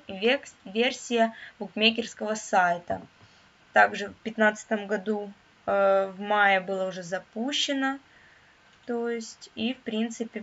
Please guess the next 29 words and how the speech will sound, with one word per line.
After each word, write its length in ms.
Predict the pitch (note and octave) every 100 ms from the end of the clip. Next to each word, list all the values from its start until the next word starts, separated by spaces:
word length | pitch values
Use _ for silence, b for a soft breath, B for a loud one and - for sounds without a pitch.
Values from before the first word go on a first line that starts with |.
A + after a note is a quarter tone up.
| -
по 120 | A3
частям. 600 | A3+ A3+ A3 - G3 F#3+
То 120 | F#3 F#3+
есть 220 | F3+ -
часть 340 | G3 G3 -
вторая, 600 | - G#3 G3+ G#3+ C4 D4
вот, 260 | C#4 C#4 - - B B -
восемнадцатый 640 | A3+ A#3 A#3 A#3 - A3+
год, 280 | G3 A3+ A3+
то, 140 | A3
что 220 | A3 - A3
идет 400 | G#3 F#3+ G#3+ -
сейчас, 640 | G#3+ - - G3 G#3 -
в 40 |
принципе. 680 | - G3+ G#3 - A3 - A3 - B B B B B -
И 320 | A#3 B3 A3+ _ _
часть 400 | - A3 G#3+ - -
третья, 560 | A3 A#3+ C#4 C4 B3 A#3+ -
то, 200 | A3 A3+
что 480 | - - G#3 G#3 B B B -
к 200 | A#2 -
концу 320 | A3 - A3+
две 120 | G3
тысячи 320 | - G#3+ -
восемнадцатого 880 | G#3 G3+ G3 G#3 G#3 G3+ - G3 G3
года 400 | F3+ G#3+ C4+ C4
ожидаемый 640 | - G3+ G#3 G#3 G3+ F#3+ -
охват 420 | - G3+ G3 -
аудитории — 800 | F#3+ F#3 F#3+ A#3 C#4 C4+ C4